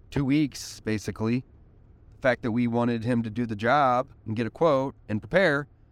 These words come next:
So whenever we left that house and I had a contract signed, he knew that he had to get going and start planning because in two weeks that was gonna be on his plate. So again, some of the things we can do to line this up and,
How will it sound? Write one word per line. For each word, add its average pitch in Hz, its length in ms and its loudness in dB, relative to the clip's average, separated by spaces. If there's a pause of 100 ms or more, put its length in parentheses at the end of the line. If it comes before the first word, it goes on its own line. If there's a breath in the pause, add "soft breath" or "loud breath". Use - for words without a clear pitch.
(360)
So - 160 -2
whenever 143 400 0
we 143 160 0
left 147 340 2
that 135 180 0
house 156 260 2
and 120 100 -2
I 143 40 -2
had 147 120 -4
a 107 60 -10
contract 135 520 0
signed, 110 300 0
he 175 240 -2
knew 143 460 0
that 107 140 -4
he 135 180 -2
had 131 180 2
to 120 60 -2
get 113 240 -4
going 160 480 0 (500)
and 113 100 -8
start 135 280 0
planning 160 500 0
because 135 260 -4
in 123 80 -2
two 156 180 -2
weeks 185 340 -4
that 135 140 0
was 120 120 -4
gonna 127 160 -2
be 131 240 0
on 120 240 0
his 120 180 0
plate. 185 360 0 (420)
So - 140 -4
again, 156 240 2
some 165 160 0
of - 20 0
the 160 80 0
things 170 260 -2
we 165 80 -4
can 147 140 -4
do 147 200 -2
to 156 80 0
line 131 320 2
this 147 180 -6
up 160 260 4
and, 101 180 -4